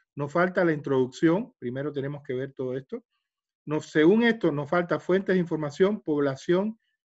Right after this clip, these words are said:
y unidad de análisis, que es el ocho, y con eso termina el marco metodológico.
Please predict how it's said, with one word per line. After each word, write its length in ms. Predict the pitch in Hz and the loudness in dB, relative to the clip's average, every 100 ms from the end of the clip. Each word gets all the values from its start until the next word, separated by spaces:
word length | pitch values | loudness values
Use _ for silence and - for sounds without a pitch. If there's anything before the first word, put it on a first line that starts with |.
| _ - | _ -4
y 120 | 139 | -2
unidad 360 | 147 143 156 | 0 2 4
de 80 | 185 | 4
análisis, 520 | 175 180 190 180 143 | 4 2 2 0 -4
que 100 | 151 | -2
es 80 | 165 | 0
el 160 | 175 165 | 2 2
ocho, 480 | 175 180 - 277 - _ _ _ _ - | 2 0 -4 -12 -14 _ _ _ _ -12
y 120 | 143 | -8
con 220 | 139 143 | -2 0
eso 240 | 170 180 175 | 0 0 0
termina 320 | 151 165 180 | 0 2 0
el 80 | 156 | 0
marco 300 | 156 156 156 | -4 -4 -6
metodológico. 640 | 151 156 160 180 147 - | -4 0 0 0 -4 -14